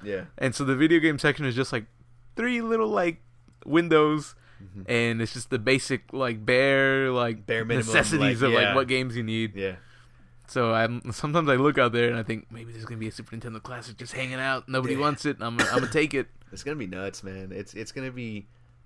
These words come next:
Speaker 1: fucking pure madness when that shit drops. But, uh,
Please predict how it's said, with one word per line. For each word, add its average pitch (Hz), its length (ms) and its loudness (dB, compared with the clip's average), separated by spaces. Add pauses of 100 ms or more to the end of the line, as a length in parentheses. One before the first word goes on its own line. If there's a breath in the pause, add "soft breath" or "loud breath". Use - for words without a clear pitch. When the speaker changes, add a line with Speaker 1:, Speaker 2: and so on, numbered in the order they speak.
(180)
Speaker 1:
fucking 90 340 -18 (480)
pure 107 220 -4
madness 95 500 -6
when 95 140 -10
that 92 140 -12
shit - 180 -12
drops. - 580 -12
But, 98 360 -6
uh, 92 300 -8